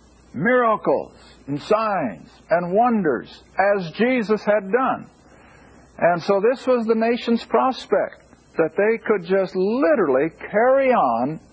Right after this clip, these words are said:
as individual believing Jews what Christ had been doing for three years. And how would he manifest it?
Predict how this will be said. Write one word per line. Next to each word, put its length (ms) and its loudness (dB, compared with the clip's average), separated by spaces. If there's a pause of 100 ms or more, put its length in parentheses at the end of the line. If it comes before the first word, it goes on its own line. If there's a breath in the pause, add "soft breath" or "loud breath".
(100)
as 200 0
individual 720 2
believing 840 0
Jews 680 2 (460 loud breath)
what 220 -2
Christ 440 -2
had 180 0
been 180 -2
doing 440 2 (140)
for 140 0
three 320 0
years. 360 0 (720 loud breath)
And 180 0
how 280 0
would 100 -2
he 80 -2
manifest 680 -2
it? 240 -2